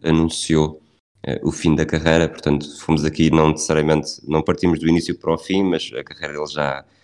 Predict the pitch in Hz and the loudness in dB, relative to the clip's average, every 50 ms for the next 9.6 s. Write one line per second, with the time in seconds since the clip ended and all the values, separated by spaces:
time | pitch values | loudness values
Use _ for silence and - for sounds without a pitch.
0 | _ _ _ _ _ _ _ - - 76 73 73 73 78 76 71 71 73 73 71 | _ _ _ _ _ _ _ -10 -6 -4 -4 -4 -2 -2 0 0 2 2 2 2
1 | 71 71 71 73 73 71 71 73 - - - 73 71 69 69 71 73 73 73 - | 2 2 2 2 0 0 0 -4 -8 -8 -4 -2 -2 0 0 -2 -2 -4 -6 -8
2 | - - 80 78 82 78 - - _ _ _ _ _ _ _ - - - - - | -6 -4 -4 -4 -4 -4 -8 -16 _ _ _ _ _ _ _ -14 -14 -12 -12 -14
3 | - - - 76 71 67 76 71 - 76 71 71 71 - - - - - - - | -10 -2 0 0 2 2 0 -2 0 0 0 0 0 -4 -6 -8 -8 -8 -12 -18
4 | - - 73 69 67 69 67 - 71 71 67 - - - 73 67 - - - 71 | -10 -6 -4 -2 -2 -4 -4 -2 -2 -4 -2 -4 -6 -6 -4 -4 -4 -2 -2 -2
5 | 69 67 65 67 65 67 65 64 64 52 50 50 55 57 - - 69 - - - | -2 -2 -4 -4 -4 -4 -4 -4 -6 -8 -8 -8 -8 -8 -4 -4 -4 -4 -2 -2
6 | 67 65 - - - 65 64 - - 60 62 64 58 60 57 55 57 - - _ | -2 -4 -4 -2 -2 -2 -2 -2 -8 -14 -14 -14 -12 -12 -12 -12 -14 -16 -20 _
7 | _ _ - 55 60 60 62 62 60 60 - - - _ - - 64 65 64 - | _ _ -16 -14 -10 -8 -8 -8 -8 -10 -14 -18 -20 _ -12 -10 -10 -10 -10 -4
8 | - - 71 - - - - 71 67 73 76 73 - - - 73 71 - 73 73 | -2 -2 -2 -2 -4 -4 -2 2 2 4 2 2 0 -2 -2 -2 -2 0 0 2
9 | 73 76 73 73 69 - - 80 71 - - | 2 2 2 2 0 0 -2 -4 -6 -6 -12